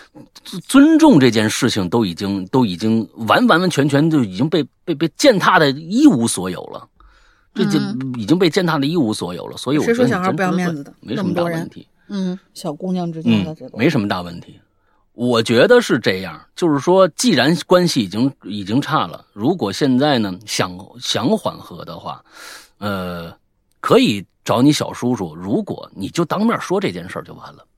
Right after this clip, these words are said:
Speaker 1: 你就真的就跟他当面说这件事儿就完了，你看他什么反应。那如果想缓和的话，这其实有的时候直接把这件事儿说出来，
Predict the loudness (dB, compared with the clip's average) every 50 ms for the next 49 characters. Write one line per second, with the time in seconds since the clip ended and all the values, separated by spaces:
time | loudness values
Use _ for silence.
0 | _ _ _ _ _ _ _ _ _ _ _ _ _ _ _ -10 -8 -6 -6 -6
1 | -6 _ 0 0 2 0 0 -6 _ _ _ -14 -14 -12 -4 -2 -2 0 0 -2
2 | -2 -2 -2 -2 -2 -2 -2 -4 -6 -8 -8 -8 -8 -6 -8 -8 -8 -10 -10 -10
3 | -10 -10 -10 -10 -12 -18 -20 -20 -20 -20 -20 _ _ -20 -14 -8 -6 -6 -4 -4
4 | -6 -6 -6 -8 -8 -8 -10 -14 -14 -16 -20 -20 -20 _ _ _ _ _ _ _
5 | _ _ _ _ _ _ _ _ _ _ _ _ _ _ _ -8 -6 -4 -4 -4
6 | -6 -10 -8 -6 -2 -2 -2 -2 -4 -8 -12 -14 -16 -14 -14 -16 -16 -16 -20 -20
7 | -20 -20 -20 _ -2 0 0 0 0 -2 -4 -2 -2 0 0 0 0 0 -2 0
8 | 2 4 4 4 2 -2 -14 -20 -20 -20 -20 _ -4 -2 -2 0 4 4 4 4
9 | 4 0 -2 0 2 2 2 2 2 0 0 2 2 2 2 2 0 -2 -10 -12
10 | -14 -20